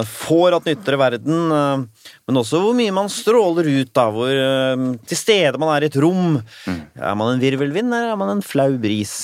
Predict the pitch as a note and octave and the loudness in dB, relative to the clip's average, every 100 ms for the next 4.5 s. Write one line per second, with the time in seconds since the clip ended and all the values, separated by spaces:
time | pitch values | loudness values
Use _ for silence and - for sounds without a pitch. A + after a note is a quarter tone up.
0 | - D#3 A#2+ G#2 - G#2+ - - - - | -2 -2 -2 -8 -8 -10 -10 -18 -20 -16
1 | - - - E3 F#3+ C#3+ C3+ E3 F3+ F3+ | -14 -6 -2 0 0 0 0 0 2 2
2 | F3 D#3 D3 D3+ D3+ D#3 D3+ G#2+ G#2+ A2 | 2 2 2 0 0 0 -2 -2 -2 -2
3 | B2+ B2+ D#3+ C3 B2 - A#2+ C3+ C#3+ D#3 | 0 0 0 0 -2 -2 -2 -2 -2 -4
4 | D3+ D3+ A2 A#2+ A#2+ | -2 -2 0 -2 -4